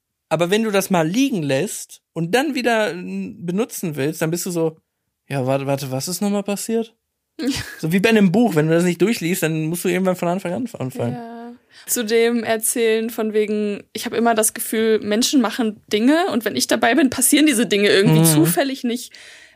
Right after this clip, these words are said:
Speaker 2: Ähm, es ist eine private Geschichte.
Speaker 1: Okay,
Speaker 2: Und
Speaker 1: soll ich das
Speaker 2: zwar
Speaker 1: jetzt rausschneiden oder was?
Speaker 2: Nee, aber du warst
Speaker 1: Ja.
Speaker 2: auch dabei.
Speaker 1: Ja.
Speaker 2: Und zwar,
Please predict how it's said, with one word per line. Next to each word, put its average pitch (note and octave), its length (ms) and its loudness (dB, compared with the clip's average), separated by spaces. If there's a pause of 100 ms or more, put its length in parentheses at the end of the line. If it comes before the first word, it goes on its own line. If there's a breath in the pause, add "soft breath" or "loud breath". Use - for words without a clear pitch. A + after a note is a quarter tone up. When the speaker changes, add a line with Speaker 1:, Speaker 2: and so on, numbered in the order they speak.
Speaker 2:
Ähm, G3 300 -4
es - 140 -2
ist - 280 -2
eine G3+ 80 -4
private G#3+ 500 -6
Geschichte. C4+ 600 -4 (800 loud breath)
Speaker 1:
Okay, D#3 200 4
Speaker 2:
Und - 40 4
Speaker 1:
soll C#3 120 4
ich C#3 60 4
das D3+ 120 4
Speaker 2:
zwar D3+ 80 6
Speaker 1:
jetzt B2 100 2
rausschneiden B2+ 540 4
oder B2+ 140 2
was? B2+ 200 0 (280)
Speaker 2:
Nee, A3 180 -2
aber G#3+ 80 0
du G#3 100 -6
warst A3+ 160 -2
Speaker 1:
Ja. - 60 0
Speaker 2:
auch C#3+ 60 0
dabei. G3 520 -2
Speaker 1:
Ja. D3 360 0 (340 soft breath)
Speaker 2:
Und G#3+ 160 -4
zwar, A3 420 0